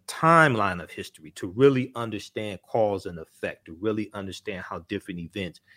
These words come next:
lead up to the transatlantic slave trade taking place. What role did Christopher Columbus play? Even though Columbus did not create the transatlantic slave trade, it goes back to fourteen forty-one with the Portuguese,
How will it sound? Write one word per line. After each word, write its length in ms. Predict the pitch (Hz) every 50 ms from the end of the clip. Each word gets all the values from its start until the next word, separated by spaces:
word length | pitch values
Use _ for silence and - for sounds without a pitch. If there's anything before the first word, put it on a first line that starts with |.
| _ _ _ _ _ _
lead 380 | 104 107 131 135 127 127 123 - -
up 220 | 120 117 104 -
to 180 | - - - 127
the 100 | 107 95
transatlantic 640 | - - 113 104 101 87 92 90 92 90 85 80 -
slave 320 | - - 101 92 90 82
trade 260 | - - 90 82 82
taking 300 | - - 85 - - -
place. 400 | - - - 69 - - - - - _ - - - - - - - - - _ _ _ _ -
What 280 | 107 127 165 180 147
role 200 | 127 151 151 147
did 120 | 123 110 -
Christopher 400 | - 151 - - - - 131 -
Columbus 460 | - 113 110 151 180 165 117 98 -
play? 300 | - - 87 73 - _ _
Even 240 | - 120 127 143 135
though 340 | 131 127 123 120 120 117 120 _ _ _ _ _ -
Columbus 380 | - 120 117 117 113 110 98
did 160 | - 104 98
not 240 | 104 117 110 - -
create 460 | - - 123 - - 117 160 202 -
the 80 | - -
transatlantic 600 | - - 107 98 87 - 90 85 87 82 80 -
slave 260 | - - 90 87 85 -
trade, 280 | - 95 85 87 90
it 80 | 90 85
goes 200 | 98 92 82 -
back 260 | - 107 98 85 -
to 80 | - -
fourteen 420 | - - 107 95 - - 95 82
forty-one 480 | - - 95 90 82 80 85 92 87 82
with 100 | 82 -
the 60 | -
Portuguese, 760 | - - 131 151 156 - 98 78 80 78 73 78 - -